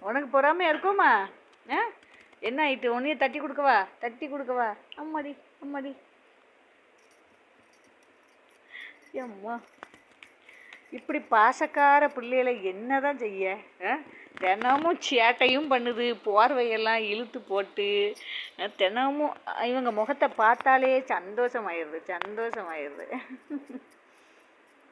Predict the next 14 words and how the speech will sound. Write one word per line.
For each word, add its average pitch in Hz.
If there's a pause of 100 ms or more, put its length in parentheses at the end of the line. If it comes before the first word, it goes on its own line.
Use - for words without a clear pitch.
(1200)
சாப்பாடே 262
வேண்டாம், 247
இவளை 226
பார்த்துக்கிட்டு 208
இருந்தா 190
போதும். 160 (640)
என்னம்மா? 208 (640)
தலையை 302
தூக்குங்க. 320 (720)
பொண்ணு, 320
தலையை 294
தூக்கு. 294 (240)
ம், 208 (400)
தூக்குடாம்மா. 240